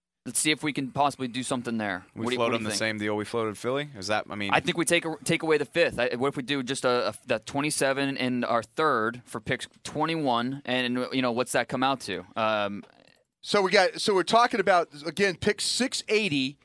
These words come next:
Speaker 3: A third round pick would be one thirty-six. So the, the differential, uh, d-, help me on the math here. Eight hundred for Cincinnati,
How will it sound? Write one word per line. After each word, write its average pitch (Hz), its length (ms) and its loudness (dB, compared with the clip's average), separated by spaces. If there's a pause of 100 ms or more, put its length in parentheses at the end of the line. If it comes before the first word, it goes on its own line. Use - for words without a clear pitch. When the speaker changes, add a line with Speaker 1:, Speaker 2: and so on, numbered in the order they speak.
(380)
Speaker 3:
A - 80 -4
third 240 360 2
round 202 300 4
pick 190 260 0
would 160 160 -2
be 156 180 0
one 165 380 -2
thirty-six. 165 840 0
So 156 380 2 (200)
the, 147 160 -2
the 151 120 -6
differential, 180 880 -2 (400)
uh, 131 460 0
d-, 156 160 -4
help 165 160 0
me 165 40 -2
on 160 120 0
the 147 60 -2
math 143 280 0
here. 131 160 -2
Eight 220 220 2
hundred 170 500 0 (380)
for 170 160 -2
Cincinnati, 165 840 0